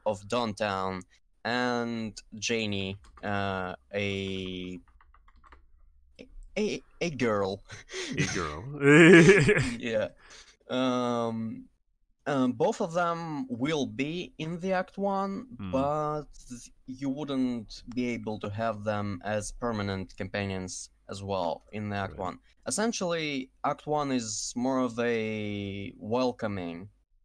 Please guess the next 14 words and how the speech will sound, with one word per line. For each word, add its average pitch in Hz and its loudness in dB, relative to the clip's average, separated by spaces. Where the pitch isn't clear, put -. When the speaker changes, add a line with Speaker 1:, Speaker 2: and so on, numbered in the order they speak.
Speaker 2:
Hmm. 87 -8
Speaker 1:
um, 95 -4
story, 180 -2
uh, 107 -2
where 107 -2
you 131 0
can 113 -6
see - -4
those 135 -2
ca-, 135 -6
uh, 107 0
characters, 160 -6
Speaker 2:
Yeah. 80 -4
Speaker 1:
build 123 -2